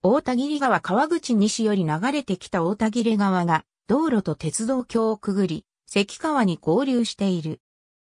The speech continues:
大田切川は、新潟県妙高市を流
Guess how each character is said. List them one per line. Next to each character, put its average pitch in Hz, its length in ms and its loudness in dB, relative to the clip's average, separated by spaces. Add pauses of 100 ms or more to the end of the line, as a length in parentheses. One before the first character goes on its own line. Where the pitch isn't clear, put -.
大 277 240 2
田 294 180 -4
切 285 260 0
川 220 280 2
は、 165 220 0 (240)
新 226 200 2
潟 285 280 -2
県 208 320 2
妙 226 240 2
高 285 240 -2
市 226 180 -2
を 175 80 2
流 151 180 0